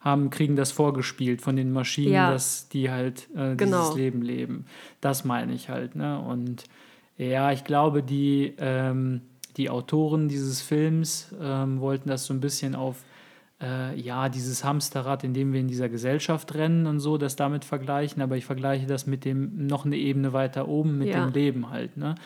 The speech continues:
Speaker 1: So, die Matrix ist das, was wir im Kopf haben, was wir uns selbst im Kopf als Kino vorspielen und
Speaker 2: Ja.
Speaker 1: uns jeden Tag mit Werturteilen und so weiter erzählen und das wahre Leben ist halt nun mal das, was passiert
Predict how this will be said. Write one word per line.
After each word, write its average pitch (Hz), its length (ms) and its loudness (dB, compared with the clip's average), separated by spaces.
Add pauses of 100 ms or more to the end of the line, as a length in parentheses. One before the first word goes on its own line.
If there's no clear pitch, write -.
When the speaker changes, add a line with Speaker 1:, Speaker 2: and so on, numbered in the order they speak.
(320)
Speaker 1:
So, 135 220 0
die 123 120 -2
Matrix 165 500 0
ist 139 160 -4
das, 143 180 -2
was 135 160 -4
wir 131 80 -2
im 123 80 -4
Kopf - 320 -4
haben, 185 440 2
was 135 220 -2
wir 147 200 2
uns 135 180 0
selbst 143 300 0
im 135 100 0
Kopf 147 300 -2
als - 240 -4
Kino 151 380 4
vorspielen 180 840 4
und 165 200 0
Speaker 2:
Ja. 180 180 4
Speaker 1:
uns 156 80 0
jeden 143 200 2
Tag 143 340 -2
mit 131 180 0
Werturteilen 143 800 2
und 135 100 0
so 135 100 0
weiter 135 280 0
erzählen 156 540 2 (300)
und 139 120 2
das 131 160 2
wahre 147 260 4
Leben 156 300 2
ist 147 120 0
halt 147 140 2
nun 151 160 2
mal 147 200 2
das, 143 340 0
was - 180 -2
passiert 139 540 0